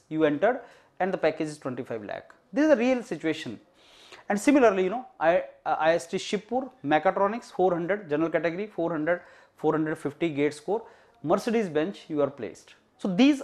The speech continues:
are the examples there. So those of you who have even low gate score and they are looking for great opportunities, you need to explore,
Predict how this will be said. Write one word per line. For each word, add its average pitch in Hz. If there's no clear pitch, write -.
are 165
the 156
examples 131
there. 123
So 202
those 208
of 294
you 294
who 233
have 175
even 196
low 156
gate 139
score 139
and 127
they 135
are 131
looking 135
for 135
great 165
opportunities, 127
you 165
need 175
to 185
explore, 214